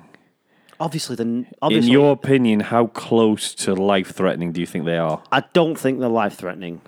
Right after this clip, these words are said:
Speaker 1: I
Speaker 2: No.
Speaker 1: think they'll burn you, pretty bad.
Speaker 2: Yeah.
Speaker 1: They're not, like
Speaker 2: 'Cause, like, some of the ones, like
Speaker 1: Well, they can, they can probably deafen you or blind you.
Speaker 2: Yeah, when the guy gets launched into the rope, it looks brutal. But then
Speaker 1: Yeah.
Speaker 2: when you
Speaker 1: They're
Speaker 2: really
Speaker 1: like fireworks, basically,
Speaker 2: Yeah, but when
Speaker 1: aren't
Speaker 2: you
Speaker 1: they?
Speaker 2: really dissect it, you're like, "Well, it looks brutal," but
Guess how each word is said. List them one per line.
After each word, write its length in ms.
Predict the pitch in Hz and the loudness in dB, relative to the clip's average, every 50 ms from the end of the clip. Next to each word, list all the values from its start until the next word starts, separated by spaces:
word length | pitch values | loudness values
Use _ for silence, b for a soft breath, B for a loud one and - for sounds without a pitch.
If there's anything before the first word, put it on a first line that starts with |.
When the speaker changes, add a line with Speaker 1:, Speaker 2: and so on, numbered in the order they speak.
| b b b b b b | b b b b b b
Speaker 1:
I 80 | - 107 | -8 -4
Speaker 2:
No. 60 | 95 | -2
Speaker 1:
think 120 | - 160 156 | 0 0 0
they'll 60 | 160 131 | 0 -2
burn 360 | - - 147 156 160 151 123 | 0 0 2 2 2 0 0
you, 200 | 107 104 117 117 B B B B B B - | 0 -2 -2 -4 B B B B B B -6
pretty 180 | - 139 127 | -4 -4 -2
bad. 360 | 104 127 123 113 98 98 - - - - - | 0 0 0 0 0 -2 -4 -8 -16 -10 -4
Speaker 2:
Yeah. 260 | 95 92 85 82 - - _ | -2 -2 -2 -2 -4 -8 _
Speaker 1:
They're 140 | - 160 156 | -4 -2 -2
not, 60 | 127 | -2
like 200 | 117 117 113 107 | -2 -4 -2 2
Speaker 2:
'Cause, 180 | 151 156 147 156 | 2 2 2 2
like, 260 | - 143 147 151 139 | 0 0 0 -2 0
some 160 | - 196 196 190 | 0 0 2 2
of 80 | 185 | 4
the 80 | 175 165 | 4 4
ones, 320 | 160 147 135 123 104 104 | 4 4 2 2 0 0
like 240 | 107 98 98 95 - B B B B | 2 0 0 0 -4 B B B B
Speaker 1:
Well, 100 | 156 160 | 0 2
they 60 | 202 | 2
can, 80 | 190 202 | 2 2
they 140 | 214 190 214 | 2 0 2
can 80 | - | 2
probably 200 | 190 247 226 202 | 2 2 2 0
deafen 400 | - - 185 180 151 - 185 165 | 0 2 0 0 0 0 0 2
you 100 | 160 151 | 2 2
or 120 | 139 127 101 | 2 2 2
blind 420 | 110 123 127 165 185 180 151 - | 0 2 2 2 2 0 -2 0
you. 140 | 113 127 151 143 | 0 0 0 2
Speaker 2:
Yeah, 140 | 110 120 | 2 2
when 160 | 117 123 135 135 | 4 4 4 4
the 60 | 139 | 4
guy 200 | 131 160 160 165 | 4 4 4 4
gets 240 | 156 156 - - 131 | 2 0 0 2 4
launched 440 | 131 131 135 131 131 131 - - | 4 6 6 4 2 0 0 0
into 240 | 135 123 110 - 120 | 0 0 2 0 0
the 120 | 98 107 98 | 2 2 4
rope, 360 | 107 127 120 101 110 - - | 4 4 4 4 2 0 0
it 100 | 76 131 | 0 2
looks 360 | 143 160 180 185 - - - | 4 4 4 2 2 -2 -6
brutal. 800 | 104 95 85 85 104 107 117 135 165 185 170 - - 104 85 80 | -6 -6 -6 -4 0 2 4 4 4 4 2 2 0 0 0 0
But 220 | - - 123 - | 0 -2 -2 2
then 140 | 143 147 147 | 4 2 2
Speaker 1:
Yeah. 60 | 151 | 4
Speaker 2:
when 100 | 156 156 | 2 2
you 100 | 156 151 | 2 2
Speaker 1:
They're 60 | 165 196 208 | 2 2 4
Speaker 2:
really 140 | 226 277 302 | 4 2 0
Speaker 1:
like 80 | 262 - | 2 2
fireworks, 520 | 277 285 254 214 170 135 110 98 - - | 2 4 4 2 2 2 0 -2 -4 -4
basically, 280 | - 120 113 104 98 151 | -4 -4 -2 0 2 2
Speaker 2:
Yeah, 60 | 151 | 4
but 60 | 147 | 4
when 80 | 143 156 | 4 4
Speaker 1:
aren't 120 | 175 175 | 4 2
Speaker 2:
you 60 | 175 | 2
Speaker 1:
they? 60 | 175 | 2
Speaker 2:
really 160 | 214 226 208 180 | 4 2 2 2
dissect 500 | 170 151 135 123 - - 165 160 - 135 | 4 2 2 2 2 0 0 0 2 2
it, 40 | |
you're 80 | 123 120 | 2 4
like, 120 | 123 120 | 4 4
"Well, 100 | 131 139 135 | 4 4 4
it 40 | 139 | 4
looks 200 | 175 220 - - | 2 0 0 0
brutal," 260 | - 120 107 107 101 | 2 4 4 4 4
but 200 | 98 110 104 | 4 2 2